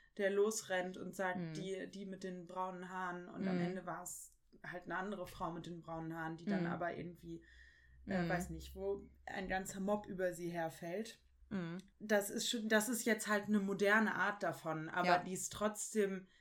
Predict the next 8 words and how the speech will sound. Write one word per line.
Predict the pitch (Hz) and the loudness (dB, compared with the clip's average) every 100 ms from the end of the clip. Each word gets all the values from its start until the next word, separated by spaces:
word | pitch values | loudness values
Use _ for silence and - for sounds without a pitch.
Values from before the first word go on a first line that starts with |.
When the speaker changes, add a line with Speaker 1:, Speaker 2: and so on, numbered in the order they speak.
| _ _ | _ _
Speaker 1:
ich | - | -10
glaube, | - 190 190 | 2 4 4
die | 196 196 | 0 -4
ist | 196 - | -4 0
dann | 196 185 | 0 2
halt | 180 - | -2 -4
viel | - 214 208 - | 2 2 2 -4
psychischer, | - - 220 214 220 - 185 175 170 | -4 2 2 2 0 2 4 4 2